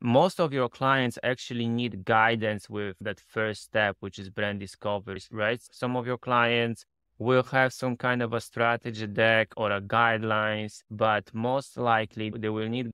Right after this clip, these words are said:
guidance. So you just run a discovery session with them, sit down, ask those questions. Who, who are you as a person? What do you wanna convey?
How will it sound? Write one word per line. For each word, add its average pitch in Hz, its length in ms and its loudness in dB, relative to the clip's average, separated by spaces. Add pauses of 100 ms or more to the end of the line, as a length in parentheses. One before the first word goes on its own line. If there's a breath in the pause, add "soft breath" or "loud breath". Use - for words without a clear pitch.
guidance. 107 500 -2
So 104 220 -4
you 104 180 -4
just 101 340 -8
run 110 260 0
a 110 60 0
discovery 113 520 -6
session 104 580 -6
with 123 300 -4
them, 107 420 0 (100)
sit 127 380 -6
down, 117 340 0
ask 120 280 -2
those 127 180 -6
questions. 113 800 -4 (120)
Who, 131 240 -2 (140)
who 127 120 -2
are 127 140 2
you 123 140 -2
as 120 120 -2
a 120 80 -4
person? 110 500 -6
What 120 140 -2
do 123 80 -4
you 123 100 -2
wanna 123 220 -4
convey? 107 680 -4